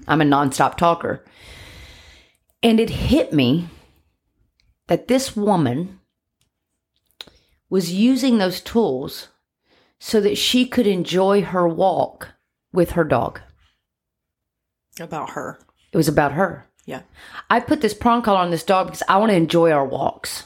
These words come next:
Speaker 1: I wanna take my dog for a walk, and my dog pulls. So if I put a prong collar or a shock collar on him, then I can walk the dog. Oh, okay, so it's about you. It's about you enjoying your walk and not getting pulled. Instead of you putting in the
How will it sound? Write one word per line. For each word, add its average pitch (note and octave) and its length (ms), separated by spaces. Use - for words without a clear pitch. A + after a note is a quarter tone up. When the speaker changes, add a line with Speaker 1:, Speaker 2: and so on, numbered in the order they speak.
Speaker 1:
I G#3+ 40
wanna A#3+ 160
take A3 200
my G3 100
dog F3+ 220
for E3+ 120
a D3+ 40
walk, D3+ 360
and G3 60
my F#3 100
dog F3 260
pulls. D3 300
So D3 320
if F3+ 120
I G#3 80
put A3+ 160
a G3 40
prong G3+ 300
collar E3+ 380
or E3 240
a D3 40
shock F#3 300
collar E3 240
on D#3 160
him, D3+ 100
then F#3 100
I F3 60
can E3+ 180
walk C#3 200
the C#3+ 80
dog. - 260
Oh, A#3+ 240
okay, F3+ 160
so G#3+ 120
it's G3 100
about D#3+ 300
you. C3+ 280
It's - 120
about F#3 200
you G#3+ 200
enjoying F3+ 380
your G#3 220
walk C#3 260
and C#3+ 80
not C#3 160
getting C3 200
pulled. - 380
Instead F3+ 240
of D3+ 120
you G#3 300
putting G3 320
in E3+ 120
the D#3 260